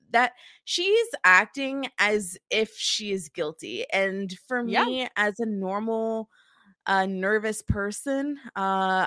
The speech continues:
Speaker 1: I don't think I would be able to handle everything that she's going through.
Speaker 2: It's a
Speaker 1: Being
Speaker 2: lot.
Speaker 1: kind of like a investigator in herself and having her think that she has to put this on herself to figure out what happened that night. Um,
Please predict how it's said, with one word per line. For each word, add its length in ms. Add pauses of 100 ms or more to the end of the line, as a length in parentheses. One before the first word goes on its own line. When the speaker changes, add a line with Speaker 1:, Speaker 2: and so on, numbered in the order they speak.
Speaker 1:
I 640
don't 180
think 140
I 60
would 140
be 100
able 180
to 100
handle 800
everything 400
that 120
she's 260
going 400
through. 460 (320)
Speaker 2:
It's 200
a 40
Speaker 1:
Being 80
Speaker 2:
lot. 380
Speaker 1:
kind 240
of 200
like 220
a 440 (320)
investigator 720
in 80
herself 600
and 120
having 320
her 140
think 240
that 100
she 100
has 100
to 80
put 180
this 140
on 180
herself 360
to 100
figure 340
out 120
what 160
happened 360
that 180
night. 320 (460)
Um, 520